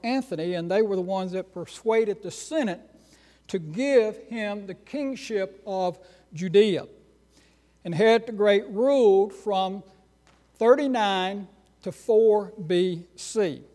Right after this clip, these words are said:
Now you have to remember who was born in four B C. Jesus was not born in zero B C. Jesus was born in four B C. Now that's another sermon for another day, a history study. We're not gonna look at it now.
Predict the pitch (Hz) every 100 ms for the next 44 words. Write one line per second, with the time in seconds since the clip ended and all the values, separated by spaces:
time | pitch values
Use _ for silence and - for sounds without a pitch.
0 | _ _ _ _ _ - 185 185 240 240
1 | 214 233 277 233 170 226 240 208 233 240
2 | 220 202 220 202 196 196 208 185 156 254
3 | 320 294 - 214 240 233 196 233 240 202
4 | 196 180 240 233 190 175 185 175 220 156
5 | - - _ _ _ - 196 254 254 233
6 | 247 170 226 247 208 208 208 202 - 294
7 | 311 226 190 196 190 202 156 131 - _
8 | _ _ - 180 226 220 196 226 208 196
9 | 208 196 190 196 185 190 190 190 175 160
10 | 165 160 - 170 - 208 - 175 - 170
11 | 160 170 170 175 170 185 185 170 156 190
12 | 180